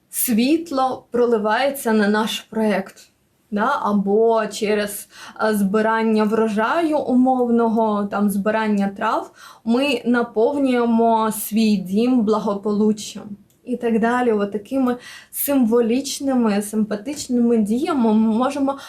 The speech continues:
активувати в собі ці процеси і налаштувати нашу психіку на те, що зараз ми будемо зосереджуватися саме на цих моментах.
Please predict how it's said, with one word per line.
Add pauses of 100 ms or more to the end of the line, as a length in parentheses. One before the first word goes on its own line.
(120)
активувати
в
собі
ці
процеси (600)
і
налаштувати
нашу
психіку
на
те,
що
зараз
ми
будемо
зосереджуватися
саме
на
цих
моментах.